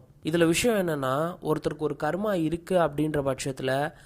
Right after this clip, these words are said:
அவங்களுக்கு இயல்பாவே அது சார்ந்த ஒரு சிறிய நாட்டம் அப்படின்றது இருக்கும். ஆனா நம்ம மக்கள் பெரும்பாலும் வந்து பாத்தீங்கன்னா,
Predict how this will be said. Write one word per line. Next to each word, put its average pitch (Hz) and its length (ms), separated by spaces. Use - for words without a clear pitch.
அவங்களுக்கு 165 500
இயல்பாவே 196 640
அது 160 240
சார்ந்த 175 540
ஒரு 160 160
சிறிய 202 360
நாட்டம் 170 540
அப்படின்றது 143 540
இருக்கும். 131 320
ஆனா 208 320
நம்ம 185 240
மக்கள் 180 500
பெரும்பாலும் 214 760
வந்து 180 120
பாத்தீங்கன்னா, 165 560